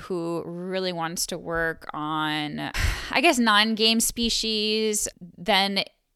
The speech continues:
those jobs are fewer and far between in the state agencies. And they are there, things are changing, but by far and large,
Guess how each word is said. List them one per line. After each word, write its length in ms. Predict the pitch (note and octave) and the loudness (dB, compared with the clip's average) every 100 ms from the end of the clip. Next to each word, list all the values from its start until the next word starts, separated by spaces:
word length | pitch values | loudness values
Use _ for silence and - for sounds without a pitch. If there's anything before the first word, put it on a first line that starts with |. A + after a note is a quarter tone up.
| _ _ | _ _
those 400 | F#3 A3 A3 A#3 | -2 4 4 4
jobs 360 | - F#3+ F#3+ F3+ | 2 2 2 2
are 140 | F#3+ | -4
fewer 380 | - - F3+ F3 | -4 -6 -2 -2
and 120 | E3+ | -2
far 280 | E3+ D#3 E3 | 0 0 0
between 400 | E3 - E3 D#3 | -4 -8 -8 -8
in 100 | D3 | -8
the 80 | D#3+ | -6
state 260 | - D3 | -6 -6
agencies. 680 | - D3 - D#3 - F2 - | -4 -6 -6 -8 -8 -8 -6
And 140 | - F#3+ | -4 2
they 100 | G#3 | 4
are 280 | G#3 B3 | 4 4
there, 420 | B3 F#3 D3+ D#3 E3+ | 4 2 4 2 0
things 260 | F#3+ F#3+ | -2 -6
are 220 | F3+ E3 E3+ | -4 -4 -4
changing, 540 | - F3 D#3 D#3+ D3+ | -6 -6 -8 -8 -6
but 180 | E3 D#3+ | -4 0
by 160 | E3+ | 0
far 600 | E3 - - A3 G#3+ G3+ | 0 -2 2 6 6 6
and 260 | G3 F#3 F3+ | 4 0 -2
large, 600 | A3+ A#3+ F#3+ F3 F3 - | 0 2 2 0 -2 -8